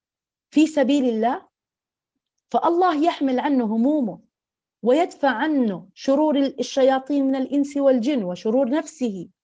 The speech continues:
لا تعتقدي أن النفس سهل عليها أن تدخل في معارك، لولا أن الله هون عليها ودفع عنه شرور نفسه وشرور الشياطين، وأعانه حتى تمكن من نيل الشهادة. إذن كانت فرصة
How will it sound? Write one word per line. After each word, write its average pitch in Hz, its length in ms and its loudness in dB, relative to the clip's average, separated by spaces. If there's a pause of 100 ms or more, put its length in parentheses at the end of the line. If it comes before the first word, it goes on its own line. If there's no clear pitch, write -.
(960)
لا 262 140 4
تعتقدي 285 640 0
أن 269 140 0
النفس 285 460 0
سهل 302 260 2
عليها 262 340 2
أن 254 80 0
تدخل 269 280 0
في 269 180 -2
معارك، 254 480 -2
لولا 240 280 0
أن 254 140 2
الله 269 340 0
هون 233 280 0
عليها 202 460 -6 (560)
ودفع 277 380 2
عنه 269 520 0 (120)
شرور 285 420 0
نفسه 240 520 -2 (480)
وشرور 262 420 0
الشياطين، 262 840 -2 (360)
وأعانه 247 720 0
حتى 277 320 -4
تمكن 240 500 -4
من 208 120 -2
نيل 214 180 -4
الشهادة. 185 640 -10 (840)
إذن 226 200 0
كانت 247 360 -2
فرصة 302 520 -8